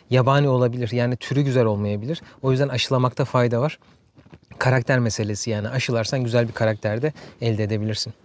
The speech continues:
Hurmada kurt çıkması ile ilgili sorular geliyor ama ben şu ana kadar hurmada hiç kurt yaşamadım yani. Hiç kurt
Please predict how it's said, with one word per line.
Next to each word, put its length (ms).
Hurmada 340
kurt 240
çıkması 360
ile 140
ilgili 180
sorular 380
geliyor 260
ama 200
ben 260
şu 160
ana 140
kadar 220
hurmada 340
hiç 160
kurt 420
yaşamadım 520
yani. 160
Hiç 240
kurt 200